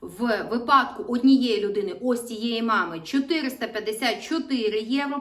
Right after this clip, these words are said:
плюс ще три людини, мама і дві дитини, це шістсот шістдесят євро. І загалом ви отримаєте, е, так, давайте я, давайте я порахую,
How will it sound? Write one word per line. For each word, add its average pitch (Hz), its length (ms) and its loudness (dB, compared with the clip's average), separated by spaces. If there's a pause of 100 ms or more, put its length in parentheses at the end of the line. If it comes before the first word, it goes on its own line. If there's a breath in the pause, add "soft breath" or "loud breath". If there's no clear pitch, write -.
плюс 320 260 6
ще - 240 -4
три 349 320 0
людини, 226 560 -2 (180 loud breath)
мама 247 460 4
і 226 100 -6
дві 226 220 0
дитини, 233 520 -4
це 214 180 -2
шістсот 208 440 -4
шістдесят 220 680 -2 (160)
євро. 330 280 0 (360 loud breath)
І 262 120 2
загалом 214 640 -2
ви 359 140 2
отримаєте, 330 840 -2 (360 loud breath)
е, 208 400 -2 (100)
так, 262 460 4
давайте 240 480 -2
я, 202 340 -2 (580)
давайте 240 460 0
я 226 180 0
порахую, 190 1400 -4